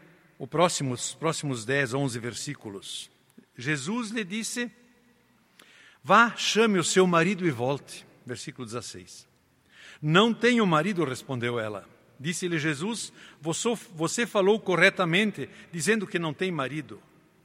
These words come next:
O fato é que você já teve cinco, e o homem com quem agora vive não é seu marido. O que você acabou de dizer é verdade." Disse a mulher, "Senhor,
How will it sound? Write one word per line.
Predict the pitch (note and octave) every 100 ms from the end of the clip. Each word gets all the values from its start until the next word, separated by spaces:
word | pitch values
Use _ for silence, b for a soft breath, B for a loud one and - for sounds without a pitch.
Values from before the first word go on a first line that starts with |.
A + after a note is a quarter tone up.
| _ b b b b -
O | D3
fato | - G3 A3+
é | A#3+
que | A3 G3+
você | F#3+ F#3+ - G3 A3+
já | F3 G3
teve | F#3+ G3+ F3+ F#3+
cinco, | - A3+ G#3 - C3
e | C#3
o | D3
homem | D#3 F#3 G#3+ G#3+
com | G3 F3+ D#3+
quem | - E3+ E3+ E3
agora | D3 C#3+ F#3 G3
vive | C3+ D#3 D#3+ F3
não | D3+
é | C#3+
seu | D3+ E3+ F3
marido. | F#3 F3 E3 A2+ G2 B B B B
O | B2+
que | - D3+
você | D#3+ -
acabou | E3+ D#3 D3 D3 D#3
de | D3
dizer | C#3+ A#2 C3+ D3+ E3 E3
é | - B2+
verdade." | C3 C#3+ C#3+ A#2 G2 - - _ _ _ _ _ b b b _
Disse | C#3+ - E3
a |
mulher, | D3+ C#3+ D3 E3 D3
"Senhor, | - D#3+ D3 D3+ E3+ F3+